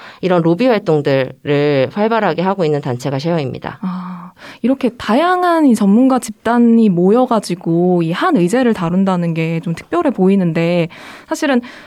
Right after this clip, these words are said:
Speaker 2: 어, 쉐어 같은 경우에는 정말 오래전부터 이 낙태죄 폐지 관련한 또 운동을 해오셨던 만큼 올해가 또 남다르실 것 같기는 해요. 어떠세요? 한번 여쭤보고 싶어요.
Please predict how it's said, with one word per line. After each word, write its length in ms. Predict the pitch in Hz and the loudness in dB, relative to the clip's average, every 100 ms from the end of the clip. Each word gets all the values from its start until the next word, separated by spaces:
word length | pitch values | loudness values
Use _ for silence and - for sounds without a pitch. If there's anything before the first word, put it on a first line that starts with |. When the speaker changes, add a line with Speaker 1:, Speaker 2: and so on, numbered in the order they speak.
| - | -10
Speaker 2:
어, 140 | - 190 | -4 -2
쉐어 280 | - 427 427 | 0 2 4
같은 300 | 339 - 233 | 2 2 2
경우에는 920 | 190 180 170 160 160 160 170 165 156 | 4 2 2 2 2 2 2 2 0
정말 260 | 170 160 156 | 0 0 2
오래전부터 720 | 180 269 262 240 202 202 165 | 2 2 2 2 2 0 -2
이 60 | |
낙태죄 360 | 160 196 190 185 - | -2 -2 -2 -2 -2
폐지 300 | 233 214 175 | -2 0 -2
관련한 800 | 170 170 170 165 160 170 165 156 - | -2 0 0 0 2 2 0 -2 -4
또 240 | 160 156 | -2 0
운동을 380 | 175 190 196 175 | 2 2 2 2
해오셨던 640 | 277 415 392 339 - 262 233 | 2 2 2 -2 0 2 2
만큼 760 | 165 165 - 214 214 208 165 160 - - - - - | 2 -2 -2 2 4 4 2 -2 -8 -20 -20 -20 -10
올해가 1500 | - 214 285 311 285 262 254 247 240 226 220 208 196 185 294 294 _ _ - | 0 2 2 2 2 2 2 2 2 2 2 2 0 0 0 -2 _ _ -8
또 80 | - | -2
남다르실 480 | 170 190 208 208 | 0 2 0 0
것 100 | 190 185 | 0 0
같기는 440 | 165 - 165 165 | 0 0 0 2
해요. 300 | 220 165 226 - | 2 2 0 -2
어떠세요? 580 | 165 - - 226 165 | -4 -2 -2 0 0
한번 200 | 190 220 151 | 0 0 0
여쭤보고 400 | 147 190 156 143 | 0 -2 -2 -6
싶어요. 380 | - 156 143 | -8 -6 -6